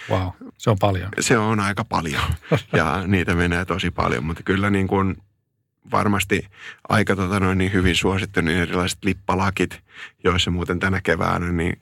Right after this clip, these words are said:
Speaker 2: kaikki muoviosat niin on entisiä kalastusverkkoja, joka on tämän me sen, tota, meidän startupin, rahoittaman startupin juttu, eli ainoa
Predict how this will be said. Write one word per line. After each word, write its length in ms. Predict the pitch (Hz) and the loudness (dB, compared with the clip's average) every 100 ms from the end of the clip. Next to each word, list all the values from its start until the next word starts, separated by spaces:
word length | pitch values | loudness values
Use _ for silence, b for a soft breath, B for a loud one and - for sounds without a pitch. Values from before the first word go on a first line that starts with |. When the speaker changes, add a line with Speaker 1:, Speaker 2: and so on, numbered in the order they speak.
| - | -6
Speaker 2:
kaikki 380 | 92 92 - 82 - _ | -2 -2 -2 -4 -4 _
muoviosat 640 | - 92 101 90 73 87 82 | 0 2 4 0 -2 -2 -2
niin 120 | 92 | 0
on 80 | 90 | 0
entisiä 400 | 90 - - 87 92 b b _ - | 0 -2 0 0 -2 b b _ -2
kalastusverkkoja, 1040 | 92 92 - 85 - 92 92 - - 73 | 0 0 -2 -4 0 0 0 -2 -2 -2
joka 180 | - - | -2 0
on 160 | 82 | 0
tämän 280 | - 92 92 - | 0 -2 -2 -2
me 100 | 92 | 0
sen, 200 | - 80 | 0 0
tota, 400 | 82 82 92 82 - | -2 -2 -2 -2 -2
meidän 280 | 95 90 95 | 0 2 0
startupin, 600 | - 104 104 95 92 85 | 0 0 0 -4 -4 0
rahoittaman 420 | 107 104 98 95 | 2 0 -2 -4
startupin 640 | - 98 98 - - 82 95 B B B | 2 2 2 -4 -4 -4 -4 B B B
juttu, 300 | 98 90 - | -2 0 0
eli 80 | 92 - | -2 0
ainoa 500 | 101 98 101 101 95 | 2 2 2 0 0